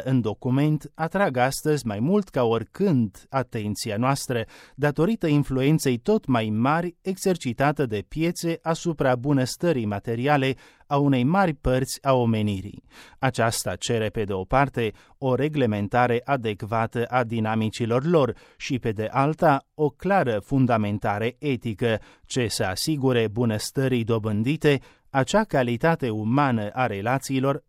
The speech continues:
pe care mecanismele economice lăsate singure nu sunt în stare să o producă." Această fundamentare etică este astăzi cerută din mai multe părți și, în special, de operatorii din sistemul economico-financiar.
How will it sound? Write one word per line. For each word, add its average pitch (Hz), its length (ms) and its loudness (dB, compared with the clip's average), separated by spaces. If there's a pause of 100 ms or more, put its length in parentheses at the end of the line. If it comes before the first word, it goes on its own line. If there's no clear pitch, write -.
pe 185 100 -2
care 113 400 2
mecanismele 120 840 0
economice 113 840 0
lăsate 127 580 -2
singure 147 680 2
nu 185 260 4
sunt 131 380 0
în 95 160 -6
stare 110 460 0
să 131 180 0
o 123 120 2
producă." 104 600 -2 (540)
Această 175 500 0
fundamentare 110 920 -2
etică 131 580 -2 (240)
este 202 440 -2
astăzi 156 500 0
cerută 127 580 0
din 123 240 0
mai 98 140 -2
multe 104 380 0
părți 180 460 2
și, - 200 -4
în 165 100 4
special, 135 640 0
de 160 180 2
operatorii 147 880 2
din 143 200 2
sistemul 143 720 0
economico-financiar. 123 1600 0